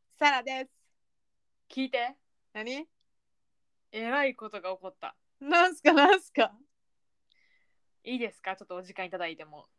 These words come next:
Speaker 1: どうぞどうぞ。早速来たやん、なんか。
Speaker 2: 最近、まあ、このポッドキャスト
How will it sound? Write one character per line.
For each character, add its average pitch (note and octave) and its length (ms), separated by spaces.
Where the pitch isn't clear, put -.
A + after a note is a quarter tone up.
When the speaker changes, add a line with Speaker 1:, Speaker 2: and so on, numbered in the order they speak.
Speaker 1:
ど A#3+ 120
う G3+ 60
ぞ F#3+ 80
ど G3+ 160
う - 20
ぞ。 F#3 80
早 D#4+ 180
速 C#4+ 260
来 - 100
た C#4 80
や F#3 140
ん、 - 20
な F3 100
ん E3+ 80
か。 - 180
Speaker 2:
最 F#4 240
近、 - 180
ま G3+ 80
あ、 - 20
こ G4 120
の A4 140
ポ F#4 100
ッ F#4 80
ド F#4+ 80
キ F4+ 40
ャ E4+ 60
ス G#3+ 80
ト - 60